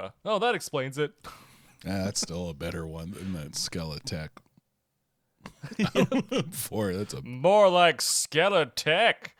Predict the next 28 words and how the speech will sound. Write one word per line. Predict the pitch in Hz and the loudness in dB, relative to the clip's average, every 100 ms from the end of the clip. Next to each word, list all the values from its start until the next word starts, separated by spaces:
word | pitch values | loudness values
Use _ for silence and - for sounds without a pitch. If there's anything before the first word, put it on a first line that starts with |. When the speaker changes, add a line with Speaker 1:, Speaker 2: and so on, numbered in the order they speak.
| _ _ _ _ | _ _ _ _
Speaker 1:
Oh, | - 180 392 160 117 | -2 2 2 0 -2
cool. | - 123 233 185 120 101 95 95 - - - | -6 -6 -6 -6 -8 -8 -12 -14 -20 -20 -14
Speaker 2:
Yeah, | 73 101 92 | -12 -10 -8
all | 120 | -8
right. | 104 95 113 | -8 -8 -4
Speaker 1:
I | 143 254 | 0 0
Speaker 2:
Mm. | 135 | 2
Speaker 1:
like | - 127 | 0 -2
it. | 98 - _ _ _ _ _ - - | -4 -6 _ _ _ _ _ -20 -10
Did | 170 247 | -6 -2
you | |
see | 247 294 269 | -2 0 -2
my, | 247 247 254 254 _ _ 202 | 0 2 2 -2 _ _ 0
my | 240 240 233 | 4 4 4
arm | 226 226 262 285 208 | 4 4 4 2 2
or | 220 | 2
my | 220 226 | 4 0
leg? | 220 208 226 254 202 | 2 2 2 0 -2
Seems | 294 302 208 | 0 0 0
worse | 135 180 262 240 | 0 4 4 4
than | 175 143 | 0 0
before, | 131 139 117 117 | -2 -2 0 0
huh? | 131 151 190 131 | 2 2 2 2
Anyway. | 175 240 143 120 107 160 - _ _ _ _ _ - | 4 4 2 0 0 -2 -2 _ _ _ _ _ -14
<laughs> | 117 _ - _ - _ _ - - | -14 _ -20 _ -20 _ _ -20 -20
Speaker 2:
It's | - | -8
very | 165 185 175 | -2 0 -2
creaky. | - 160 156 - 92 87 | 0 0 0 -2 -8 -8